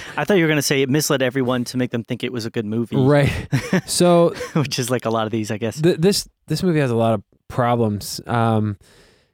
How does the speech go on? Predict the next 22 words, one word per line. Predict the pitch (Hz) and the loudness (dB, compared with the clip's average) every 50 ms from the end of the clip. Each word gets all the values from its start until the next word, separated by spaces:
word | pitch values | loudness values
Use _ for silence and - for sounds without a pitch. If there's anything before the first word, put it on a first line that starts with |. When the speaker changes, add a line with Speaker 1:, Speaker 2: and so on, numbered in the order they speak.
| _ _ _ _ - | _ _ _ _ -2
Speaker 2:
uh, | 123 123 117 117 113 113 92 | 0 2 2 4 2 2 0
the | 113 117 123 | 0 0 2
marketing, | 139 139 143 143 - 156 147 143 143 139 139 135 139 - - _ - | 2 2 2 2 2 2 2 4 4 4 2 2 0 -2 -6 _ -4
mm, | 143 135 131 127 120 - _ _ - | -2 0 0 -2 -2 -6 _ _ -18
none | 73 - 120 104 101 139 151 147 151 175 | -12 -10 -10 -8 -4 0 2 4 4 4
of | 196 | 4
the | 165 127 | 2 0
trailers | - - 147 147 147 143 131 123 110 | 0 2 2 4 4 6 4 4 4
were | 127 | 4
ever | 123 120 117 107 | 4 4 2 2
good | 101 117 117 123 | 2 2 2 2
for | - - 120 | 2 0 0
this | 104 101 98 - | 0 0 0 0
movie. | 104 98 98 101 | 0 0 0 0
They | 95 104 | 0 0
never | 104 107 101 104 | 0 0 0 0
really | 101 104 110 104 98 | 2 2 2 0 0
explained | 101 - - - 104 104 104 107 104 | -2 -6 -8 -6 -6 -4 -4 -4 -2
what | 104 110 110 107 | 0 0 2 2
it | 104 - | 0 0
was. | 98 110 113 117 113 113 110 110 107 107 - - - - - - | 0 2 2 4 4 4 4 2 2 0 -2 -4 -8 -10 -10 -8
Um, | - 110 110 107 104 104 104 101 95 | -4 -2 -2 0 0 0 -2 -2 -4